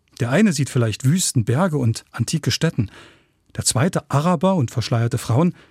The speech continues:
Der dritte Städte voller hupender Motorräder und bunter, lauter Basare. Würden Jordanier diese Filme sehen können, würden sie wohl nur den Kopf schütteln. Sehr wahrscheinlich hat das, was wir uns da so in unserem Inneren zusammenreimen,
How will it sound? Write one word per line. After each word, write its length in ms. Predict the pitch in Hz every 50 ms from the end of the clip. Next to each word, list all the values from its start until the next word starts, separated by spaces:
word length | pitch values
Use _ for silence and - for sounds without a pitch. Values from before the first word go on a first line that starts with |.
| _ _ _ _ _ _ _ _ _ _
Der 80 | - 101
dritte 360 | - - - 214 214 - 196
Städte 420 | - - - - 170 - - 180 131
voller 400 | - - 135 123 104 98 - -
hupender 320 | 220 202 - 185 160 147
Motorräder 680 | 123 113 107 - - 147 151 151 156 135 139 139 131 - _ _ _ _
und 320 | _ - 113 92 - -
bunter, 400 | - 160 160 165 147 - 156 139 131
lauter 380 | 131 117 104 107 104 - 110
Basare. 560 | 101 - 113 110 120 104 98 90 - - 107 - _ _ _ _ _ _ - - - - _ _ _ _ _ _ _ _ _
Würden 300 | - 147 131 - 147 123
Jordanier 560 | 117 113 - - 156 151 208 220 185 147 117
diese 240 | 113 131 117 110 113
Filme 300 | - - 139 123 117 110
sehen 260 | 104 143 165 175 175
können, 260 | - - 135 143 156 - - - _ _ _ _ _ _ _ _
würden 220 | - 131 123 120
sie 160 | 113 117 110 -
wohl 120 | 104 101
nur 260 | 107 107 123 165 185
den 240 | 139 113 95 95 -
Kopf 280 | - - - - - -
schütteln. 540 | - - 123 - - - - - - - - _ _ _ _ _ _ _
Sehr 220 | - - 156 175 190
wahrscheinlich 420 | 202 - - 160 156 160 151 -
hat 140 | 120 107 101 _
das, 340 | - 190 185 - - - -
was 180 | 127 113 - -
wir 80 | 120
uns 220 | 120 120 - - -
da 160 | 143 160 165
so 200 | 127 151 156 180
in 120 | 165 139
unserem 340 | 131 131 117 123 110 104 117
Inneren 460 | - - 190 180 156 131 127 120 110
zusammenreimen, 1000 | - - - 104 - - 151 185 202 170 127 117 117 117 123 123 127 135 127 -